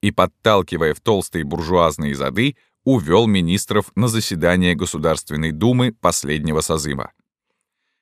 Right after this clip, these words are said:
Яманидзе шёл сзади и повторял: «Граждане свободной России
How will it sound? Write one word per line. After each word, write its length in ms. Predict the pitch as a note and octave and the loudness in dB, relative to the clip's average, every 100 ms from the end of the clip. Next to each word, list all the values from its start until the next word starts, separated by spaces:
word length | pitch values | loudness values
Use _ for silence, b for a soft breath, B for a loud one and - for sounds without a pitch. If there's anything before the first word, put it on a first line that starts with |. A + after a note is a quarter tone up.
| _ | _
Яманидзе 840 | - - G2 F#2 C#3+ C3 G2+ G#2+ F2 | -4 2 4 4 2 0 2 2 2
шёл 440 | - - G#2 D#2 | -2 0 2 0
сзади 580 | C#2 C#2 D#2 A#2+ A2+ A2+ - | -4 -2 2 2 2 0 -2
и 80 | |
повторял: 580 | F2+ D#2+ - D2+ C2 A#1 _ _ _ _ _ _ _ _ _ - | -4 -4 -2 -2 -4 -8 _ _ _ _ _ _ _ _ _ -14
«Граждане 880 | - D#2+ F2+ A2+ A2 F#2 G#2+ G#2+ | -2 2 4 4 2 -2 -2 -2
свободной 640 | G2 E2+ D#2+ E2+ F2+ F2+ F2 | -2 -4 -2 0 0 0 0
России 680 | D#2+ - - F#2+ D#2+ C2+ | -2 -4 -4 -2 -4 -8